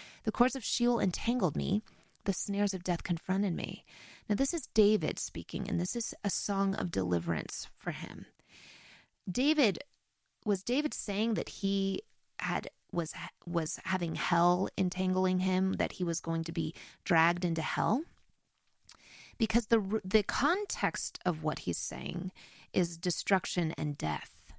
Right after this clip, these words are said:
right? And so is he talking really about the grave here? That he was going to die, that death was on his doorstep, kind of an idea?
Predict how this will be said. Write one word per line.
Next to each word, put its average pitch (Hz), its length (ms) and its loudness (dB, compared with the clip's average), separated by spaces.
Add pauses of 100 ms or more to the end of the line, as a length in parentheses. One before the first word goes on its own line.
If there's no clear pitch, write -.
(560)
right? 156 400 2 (400)
And 190 180 2
so 196 160 -2
is - 180 2
he 214 100 -4
talking 214 500 -2
really 226 360 0
about - 360 0
the - 80 -2
grave 180 340 0
here? 208 380 0 (460)
That - 120 2
he 196 120 0
was 180 120 2
going 175 220 2
to 156 80 -8
die, 147 540 -2 (260)
that 175 200 -2
death 165 280 0
was 170 160 0
on 156 160 -2
his 151 160 -4
doorstep, 156 600 -4
kind 175 280 0
of 175 100 0
an 165 100 2
idea? 170 540 0